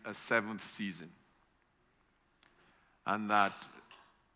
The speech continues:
the servant had gone six times. But this seventh time, the servant was coming back with news that was different. If you turn your Bibles,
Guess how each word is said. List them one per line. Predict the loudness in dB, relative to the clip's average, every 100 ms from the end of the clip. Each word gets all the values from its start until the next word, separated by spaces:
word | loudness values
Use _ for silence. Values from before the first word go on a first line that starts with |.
| _ _ _ _ 0
the | 6 6
servant | 4 0 8 10 10 6 2
had | 2 0 0
gone | -2 -2
six | -4 -4 -4 -4
times. | -4 -2 -4 -10 -16 -18 -18 _ _ _ _ _ _ _ _ _ _ _ _
But | -4
this | 0 0
seventh | 2 2 2 -6 -10
time, | -4 0 0 -4 -10
the | -12
servant | -4 0 0 -2 -8 -10
was | -10
coming | -8 -8 -6 -4
back | -4 -4 -8 -20 -20 _ _
with | -12 -8
news | -6 -6 -6 -8
that | -10 -8
was | -12
different. | -8 -8 -8 -16 -16 -20 _ _ _ _ _ _ _ -20 -20 -20 -20 _ -8
If | -6
you |
turn | 4 8 8
your | 6
Bibles, | 6 8 8 4 -4 -6 -10 -14